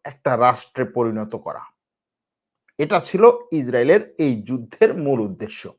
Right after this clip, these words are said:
ইসরায়েল এই যুদ্ধে কি করেছে? ইরানের এক ডজন সামরিক জেনারেলকে হত্যা করেছে, ইরানের এক ডজন, আহ, বিজ্ঞানীকে হত্যা করেছে,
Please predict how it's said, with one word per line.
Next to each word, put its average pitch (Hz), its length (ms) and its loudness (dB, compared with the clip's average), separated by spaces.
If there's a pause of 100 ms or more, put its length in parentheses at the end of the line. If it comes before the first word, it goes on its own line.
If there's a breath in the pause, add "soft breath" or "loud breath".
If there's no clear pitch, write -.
(1200 soft breath)
ইসরায়েল 220 360 6
এই 185 180 6
যুদ্ধে 160 240 0
কি 180 180 -6
করেছে? 165 360 2 (800)
ইরানের 180 400 10 (140)
এক 151 180 0 (100)
ডজন 165 280 4 (260)
সামরিক 143 560 -2
জেনারেলকে 135 540 2
হত্যা 170 320 0
করেছে, 170 360 -4 (840)
ইরানের 151 420 8 (360)
এক 143 240 0
ডজন, 143 360 6 (560)
আহ, 117 220 0 (240)
বিজ্ঞানীকে 135 640 0
হত্যা 156 280 -2
করেছে, 165 360 -2